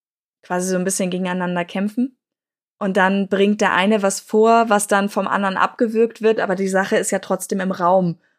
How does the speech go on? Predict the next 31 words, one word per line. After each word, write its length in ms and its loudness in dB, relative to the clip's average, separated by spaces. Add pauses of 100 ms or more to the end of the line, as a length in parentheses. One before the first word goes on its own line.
Und 80 -2
dann 140 2
gibt's 220 -2
ja 100 0
immer 180 0
diesen 320 -2
Satz, 400 -2 (260)
„Das 160 -4
dürfen 280 2
die 100 0
Geschworenen 540 2
jetzt 180 -2
nicht 220 -6
beachten.“ 640 -4 (260)
Aber 260 0
wie 380 0
kapselst 540 -4
du 40 -8
das 200 -2
ab? 280 -2 (800)
Das 160 -2
sind 180 4
ja 80 4
eben 300 2
keine 440 2
professionellen 800 0
Richterinnen 540 -2
und 80 -4
Richter, 300 -2
sondern 320 -2
eben 480 -6